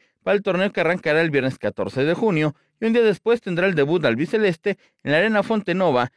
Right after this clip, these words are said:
de Salvador frente a Colombia. De la Liga M X fueron convocados el portero Agustín Marchesín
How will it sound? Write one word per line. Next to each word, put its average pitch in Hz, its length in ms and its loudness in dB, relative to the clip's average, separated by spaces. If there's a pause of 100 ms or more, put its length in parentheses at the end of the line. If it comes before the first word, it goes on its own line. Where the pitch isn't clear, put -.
(140)
de 104 80 -8
Salvador 147 560 0 (280)
frente 214 300 -2
a 202 60 -2
Colombia. 113 680 2 (300)
De 214 60 -2
la 240 100 4
Liga 247 260 0
M 208 240 0
X 220 220 -2
fueron 233 200 0
convocados 175 480 0
el 156 100 -4
portero 143 360 -2
Agustín 135 300 -2
Marchesín 143 560 -2